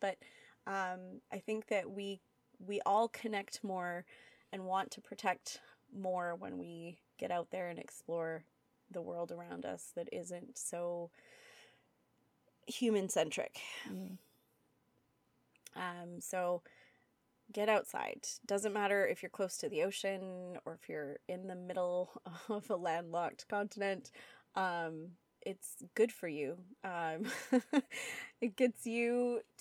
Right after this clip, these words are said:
Speaker 1: to breathe deeper. It gets you to relax and just be invested in, in the world around you that's not just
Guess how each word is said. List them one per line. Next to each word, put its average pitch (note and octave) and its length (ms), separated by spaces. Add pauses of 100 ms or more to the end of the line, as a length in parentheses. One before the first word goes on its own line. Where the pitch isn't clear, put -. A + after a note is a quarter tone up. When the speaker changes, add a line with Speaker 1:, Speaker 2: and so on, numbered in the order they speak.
Speaker 1:
to F#3+ 560
breathe G3+ 360
deeper. G#3 440
It F3+ 160
gets - 280
you F#3 260 (220)
to F3 460
relax D#3+ 760
and F3 500 (100)
just - 580 (2500)
be G3+ 140
invested F3+ 600 (260)
in, E3+ 380 (180)
in F3+ 100
the F3 80
world E3+ 280
around D#3+ 340
you D3 160
that's - 240
not D3 260
just - 420